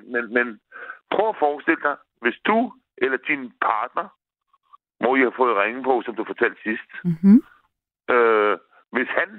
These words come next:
Speaker 1: når I kommer hjem til jeres bolig, om det er en lejlighed, det ved jeg ikke, jeg er også pisse ligeglad.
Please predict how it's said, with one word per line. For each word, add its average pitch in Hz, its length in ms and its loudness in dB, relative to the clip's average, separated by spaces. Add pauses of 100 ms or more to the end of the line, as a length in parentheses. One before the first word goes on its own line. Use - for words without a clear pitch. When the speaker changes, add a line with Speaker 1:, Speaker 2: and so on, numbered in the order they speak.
(160)
Speaker 1:
når 120 180 -2
I 131 80 -4
kommer 131 260 -6
hjem 123 200 -2
til 131 140 -6
jeres 123 220 0
bolig, 120 300 -2
om 113 120 -4
det 104 100 -2
er 104 40 -2
en 87 80 -16
lejlighed, 131 500 -2
det 104 100 -4
ved 98 160 -4
jeg 85 100 0
ikke, 104 140 2
jeg 95 60 2
er 85 200 2
også - 100 -18 (340)
pisse 139 320 -2
ligeglad. 117 480 -2